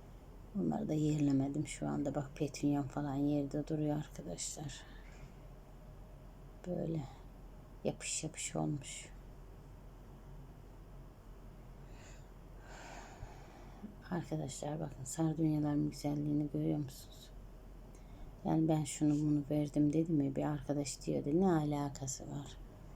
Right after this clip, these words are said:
Bizimkiler de açıyor. Yumurta kabuğunun ne faydası olacak ki? Muz kabuğunun ne faydası olacak ki?" diye. Arkadaşlar sardunyalar kalsiyumu,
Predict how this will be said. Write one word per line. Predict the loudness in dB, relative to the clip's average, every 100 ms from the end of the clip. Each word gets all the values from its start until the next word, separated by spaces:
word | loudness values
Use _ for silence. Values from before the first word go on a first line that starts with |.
| -14 -14 -4
Bizimkiler | -2 -2 4 8 8 8 8 8 6 2
de | -2
açıyor. | -4 -4 -2 -2 -4 -8 -14 -14 -14 -6
Yumurta | 2 4 4 2 4
kabuğunun | 4 6 8 8 10 8
ne | 6
faydası | 6 4 6 4 2 0
olacak | 0 0 -2 -4
ki? | -4
Muz | 2 4 4 2
kabuğunun | 2 2 4 6 8 8
ne | 6
faydası | 4 2 4 0 0 0
olacak | 0 -2 -4
ki?" | -2 -2
diye. | -2 -4 -10 -10 -12 0
Arkadaşlar | 2 2 2 0 0 -4 -4 -10 -10 -12 -14 -16 -10
sardunyalar | 4 8 8 8 6 6 2 -2
kalsiyumu, | -2 0 0 4 6 8 8